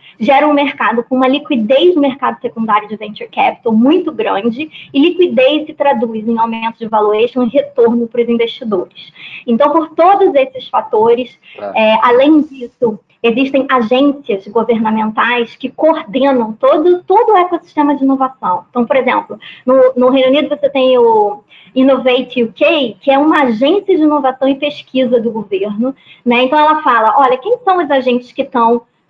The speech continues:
Speaker 1: é, no ecossistema?" Você tem as startups, você tem os empresários, você tem as empresas grandes, os fundos de V C, e você tem o mercado de capitais. Então ela promove, é, que esse funding encontre essas empresas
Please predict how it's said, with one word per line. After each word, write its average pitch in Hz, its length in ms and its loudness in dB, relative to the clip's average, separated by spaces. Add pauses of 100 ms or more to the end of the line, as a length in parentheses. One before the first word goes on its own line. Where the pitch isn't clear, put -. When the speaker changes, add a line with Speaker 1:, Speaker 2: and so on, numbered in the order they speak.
Speaker 1:
é, 214 520 2
no 277 160 4
ecossistema?" 240 720 -4
Você 226 200 -6
tem 277 200 -2
as 269 100 0
startups, 240 680 -2
você 233 280 -4
tem 226 280 -4 (220)
os 240 160 0
empresários, 240 800 -2
você 226 280 -6
tem 226 360 -4 (120)
as 226 160 0
empresas 233 440 0
grandes, 240 500 -2
os 233 120 -12
fundos 285 340 0
de 240 80 0
V 220 260 -8
C, 277 320 0 (180)
e 240 80 -4
você 254 240 0
tem 254 140 -2
o 247 40 2
mercado 226 440 -4
de 220 80 -10
capitais. - 540 -4
Então 233 240 0
ela 277 160 2
promove, 269 1000 2 (120)
é, 208 200 -2
que - 140 -4
esse 247 200 -4 (120)
funding 247 480 0 (220)
encontre 269 840 0
essas 214 380 -2
empresas 220 680 -4